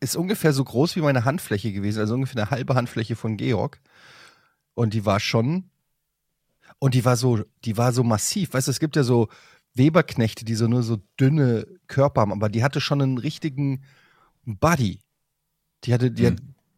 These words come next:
Speaker 1: und ich hatte das Gefühl, ich hab die vor ein paar Wochen schon mal gesehen, weil da war schon mal so eine, die genauso aussah,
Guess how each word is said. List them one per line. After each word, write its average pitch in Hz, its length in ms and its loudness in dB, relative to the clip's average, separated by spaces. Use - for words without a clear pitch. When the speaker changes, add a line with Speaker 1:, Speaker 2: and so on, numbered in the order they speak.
Speaker 1:
und 135 160 0
ich 139 140 -2
hatte 226 160 0
das 202 200 0
Gefühl, 180 260 -2
ich 156 100 0
hab 143 120 2
die 151 80 -2
vor 147 140 0
ein 127 40 -2
paar 135 180 2
Wochen 127 220 0
schon 117 160 0
mal 113 140 2
gesehen, 98 220 -4
weil 104 100 0
da 104 80 2
war 110 100 4
schon 147 180 0
mal 156 120 2
so 147 100 -2
eine, 143 160 -2
die 123 80 -4
genauso 120 400 0
aussah, 110 420 0